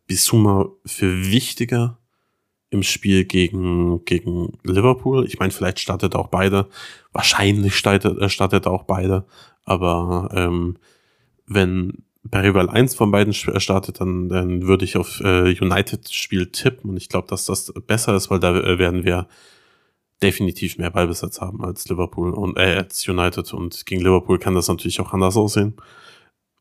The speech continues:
Ähm, danach direkt das Spiel gegen Forest, die man ja unterschätzt. Wir stehen auf Platz vier.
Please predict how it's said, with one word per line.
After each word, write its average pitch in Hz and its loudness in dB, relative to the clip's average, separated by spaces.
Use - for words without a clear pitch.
Ähm, 90 4
danach 92 0
direkt 92 -6
das 98 0
Spiel - -6
gegen 92 -4
Forest, 107 2
die 95 0
man 87 0
ja 98 0
unterschätzt. - -2
Wir 85 -8
stehen 90 0
auf 82 -8
Platz - -6
vier. 156 4